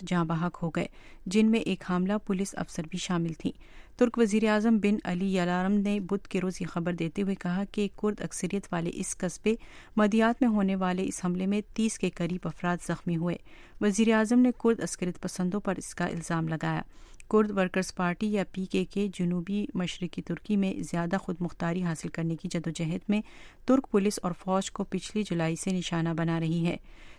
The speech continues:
دارالحکومت استنبول میں منگل کے روز اسی طرح کے حملے میں گیارہ افراد موت کا شکار ہو گئے تھے، جن میں سات پولیس افسر بھی شامل تھے۔ جنوبی کوریا کی حکومت نے بدھ کے روز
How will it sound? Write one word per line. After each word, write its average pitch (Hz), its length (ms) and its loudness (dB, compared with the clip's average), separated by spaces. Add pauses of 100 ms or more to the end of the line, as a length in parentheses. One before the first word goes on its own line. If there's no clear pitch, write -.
دارالحکومت 220 560 6
استنبول 208 540 0
میں 214 180 2
منگل 185 340 0
کے 190 140 -2
روز 190 160 0
اسی 208 220 -2
طرح 175 220 -2
کے 175 160 -2
حملے 165 260 0
میں 190 220 2
گیارہ 175 180 0
افراد 180 440 -2
موت 175 220 -2
کا 170 120 -4
شکار 165 400 -4
ہو 160 100 -2
گئے 160 160 -2
تھے، - 160 -6 (420)
جن 196 200 2
میں 214 100 2 (120)
سات - 440 -2
پولیس 185 320 -2
افسر 160 340 -6
بھی 185 120 -6
شامل 160 360 -2
تھے۔ - 240 -6 (1160)
جنوبی 262 380 8
کوریا 247 320 6
کی 247 140 0
حکومت 202 400 0
نے 247 60 4
بدھ 196 220 0
کے 202 120 -2
روز 202 100 -2